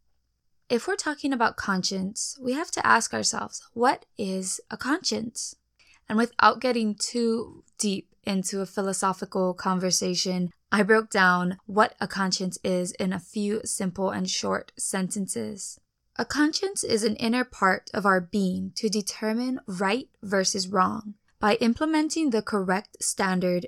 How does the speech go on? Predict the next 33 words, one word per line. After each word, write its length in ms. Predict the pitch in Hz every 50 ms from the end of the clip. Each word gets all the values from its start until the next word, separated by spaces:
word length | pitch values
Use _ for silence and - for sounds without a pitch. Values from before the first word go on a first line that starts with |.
| -
and 400 | - 202 190 180 175 180 190 214 -
morals. 760 | 220 233 285 302 240 202 - - - - - - - - - _ _ _ _ _ _ _ -
A 40 | 214
conscience 600 | - - 226 214 226 240 - 285 269 262 254 -
is 200 | - 233 202 202
an 140 | 196 202 - -
excellent 500 | 214 214 - - 240 226 226 226 208 208
guide 380 | - 190 180 185 185 180 185 -
when 240 | - 208 196 185
attuned 540 | 185 180 - - - 208 190 190 185 185 - - - _ - -
to 260 | - 208 190 185 214 -
the 100 | - -
truth. 560 | 190 - - - 208 196 196 196 - - - _ _ _ _ _ _ _ -
And 100 | 233 220
I 60 | 220
must 480 | 226 233 247 285 339 - - - - -
stress 680 | - - - - - 202 190 190 180 180 - - - - -
attuned 560 | - 196 - - - 214 214 202 196 190 - - -
to 140 | - - 220
the 140 | 202 208 190
truth 540 | - - - - 220 214 208 214 - - _ -
and 260 | - 202 196 196 196 196
having 380 | 185 - 202 190 202 190 190
standards 680 | 180 - - - 196 185 185 185 185 185 180 180 175 -
and 220 | - - 190 185 180
morals, 600 | 180 185 185 185 185 185 196 202 214 - - - -
because 260 | 226 - - 208 190
there 240 | 190 214 208 214 - _ -
are 320 | 208 196 196 202 214 226
types 400 | 240 - - - 202 190 190 -
of 180 | - 214 180 -
consciences 960 | - - - 202 202 208 - - 202 190 - - 196 190 185 196 190 - - _
that 380 | 208 190 208 196 185 185 -